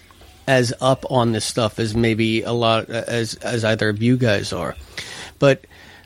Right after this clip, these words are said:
I just come to a point in trying to discuss this where I say, number one, beyond knowing that it's wrong,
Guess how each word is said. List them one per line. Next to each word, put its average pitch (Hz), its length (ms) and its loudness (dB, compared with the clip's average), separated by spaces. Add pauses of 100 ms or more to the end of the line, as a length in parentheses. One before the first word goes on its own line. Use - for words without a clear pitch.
(140)
I 143 80 4
just 160 220 2
come 196 300 2
to 156 400 4
a 143 60 -2
point 143 500 0
in 131 280 0
trying 131 360 0
to 131 80 -2
discuss 131 480 0
this 135 200 -2
where 135 120 4
I 127 60 6
say, 120 300 -2
number 165 300 0
one, 127 500 -2 (920)
beyond 147 580 4
knowing 143 520 4
that 120 140 4
it's 117 200 -4
wrong, 123 600 0